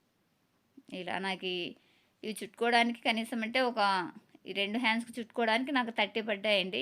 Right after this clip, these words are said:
ఈ థర్టీ చుట్టాలంటే మనకి ఎంత లేదన్నా ఒక ఫిఫ్టీన్ మినిట్స్ టైమ్ వేస్ట్ అవుతుంది కదా, ఆ టైంలో మనము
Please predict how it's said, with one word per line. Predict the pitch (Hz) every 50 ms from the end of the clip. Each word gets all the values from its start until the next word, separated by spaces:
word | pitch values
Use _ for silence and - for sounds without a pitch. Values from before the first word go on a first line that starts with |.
| 285 294
ఈ | 254 233
థర్టీ | - 208 190 196 - 247
చుట్టాలంటే | 233 - 233 - 233 226 220 220 233 240 269
మనకి | 269 269 226 208 208
ఎంత | 190 196 190 214
లేదన్నా | 202 214 208 214 220 240 311 403 - _ _ _ _ _ _ _ _ _ _ _ _ _ _ _ -
ఒక | - 214 - 226 220 214 202 202 214
ఫిఫ్టీన్ | - - 226 226 - 247 233 240
మినిట్స్ | 254 240 254 262 277 -
టైమ్ | 247 226 226 226 220
వేస్ట్ | 214 214 226 - 240
అవుతుంది | 220 214 214 214 214 208
కదా, | 202 214 208 240 285 415 453 - _ - -
ఆ | - 220 220
టైంలో | 220 214 214 226 247 269
మనము | 262 247 233 220 220 214